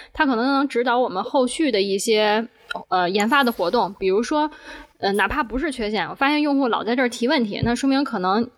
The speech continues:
你这功能在这儿设计的是不太友好的，对于用户来说。呃，又比如说，呃，用户在使用的时候，他总是犯同样的错误，那可能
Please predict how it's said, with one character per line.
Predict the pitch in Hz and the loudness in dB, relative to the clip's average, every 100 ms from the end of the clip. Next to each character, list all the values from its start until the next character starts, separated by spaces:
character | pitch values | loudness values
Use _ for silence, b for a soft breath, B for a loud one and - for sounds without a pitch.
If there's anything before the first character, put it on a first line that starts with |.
| _ - | _ -4
你 | 190 | 0
这 | 214 | 0
功 | 240 349 | 0 0
能 | 294 226 | 2 2
在 | 226 | 2
这 | 220 | 0
儿 | |
设 | 220 247 | 0 0
计 | 196 190 | 2 2
的 | 185 | 2
是 | 185 196 185 175 | 0 0 2 0
不 | 185 | -2
太 | 226 262 226 185 156 - | -4 0 2 0 -2 -8
友 | - 202 | -2 0
好 | 247 240 | 2 0
的， | - - | 0 -2
对 | 196 | 0
于 | 190 | 2
用 | 196 | 2
户 | 208 | 2
来 | 185 160 | 0 0
说。 | - 143 - B B B _ | 0 -2 -4 B B B _
呃， | 196 196 | -4 0
又 | 330 | 0
比 | 240 | 2
如 | 196 214 | -2 -2
说， | 262 247 254 B B B | 0 0 0 B B B
呃， | - 190 190 | -2 0 2
用 | 262 311 | 2 0
户 | 320 | 2
在 | 277 | 0
使 | 247 - 185 | 2 0 0
用 | 294 | 0
的 | 262 220 | 2 0
时 | 196 | 0
候， | 202 214 | 0 0
他 | 214 277 | 0 -2
总 | 277 220 226 | 0 -2 -2
是 | 262 247 220 185 - | 0 2 2 -2 0
犯 | 294 | 0
同 | 240 214 | 0 -4
样 | 220 320 | -2 0
的 | 254 | 0
错 | - 381 214 | -2 -2 -2
误， | - - B B B B B | -4 -14 B B B B B
那 | - 269 | -2 -2
可 | 262 226 | 0 0
能 | 196 240 277 | 2 2 0